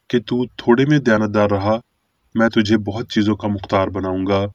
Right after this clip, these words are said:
تب پوری ہوتی ہے جب ہم سچائی کی بالادستی سے واقف ہوتے ہیں،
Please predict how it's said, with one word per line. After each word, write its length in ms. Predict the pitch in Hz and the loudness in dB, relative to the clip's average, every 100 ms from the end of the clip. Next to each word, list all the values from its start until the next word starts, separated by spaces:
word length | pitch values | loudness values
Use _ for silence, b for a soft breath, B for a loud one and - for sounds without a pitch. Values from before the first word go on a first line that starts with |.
| _ _ _ _ _ | _ _ _ _ _
تب 160 | - 113 110 | -4 -2 -2
پوری 220 | - 110 110 | 0 2 4
ہوتی 380 | 107 101 110 | 0 0 0
ہے 120 | 104 113 131 _ _ _ _ _ _ | 2 0 -4 _ _ _ _ _ _
جب 280 | 107 117 113 | 2 2 2
ہم 100 | 120 | -6
سچائی 420 | - 123 - 120 | -4 -2 0 0
کی 160 | 117 123 | 0 0
بالادستی 580 | 110 107 104 104 - | 2 2 -2 -4 -4
سے 160 | 113 - | -4 -4
واقف 440 | 101 95 - 101 | -6 -4 -6 -8
ہوتے 200 | 101 98 | -10 -8
ہیں، 340 | 98 95 101 | -8 -4 -4